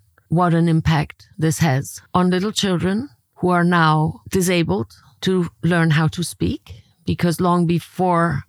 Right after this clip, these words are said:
they repeat through their ears, they see through the mirror neurons. Long before children start speaking, they observe their surrounding humans, and they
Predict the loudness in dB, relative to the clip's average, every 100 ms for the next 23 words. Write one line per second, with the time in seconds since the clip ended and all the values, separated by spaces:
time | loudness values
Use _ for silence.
0 | _ -12 -2 0 0 0 -2 -4 -4 -6
1 | -6 -2 0 0 0 0 0 -2 -4 -4
2 | -2 0 -2 -6 -4 0 0 -2 -8 -14
3 | -4 -2 2 2 2 0 0 0 0 0
4 | 0 -2 -6 -14 -20 _ _ -2 0 0
5 | 0 -2 -4 -4 -2 0 0 -2 -8 _
6 | -4 -2 0 -2 -2 -2 -4 -4 -8 -6
7 | -2 -2 -2 -8 -20 -16 -4 0 0 -2
8 | -2 0 -2 -4 -4 -2 -2 -2 -2 0
9 | 0 0 0 -2 -4 -6 -4 -2 -2 -6
10 | -12 -10 -2 0 0 0 0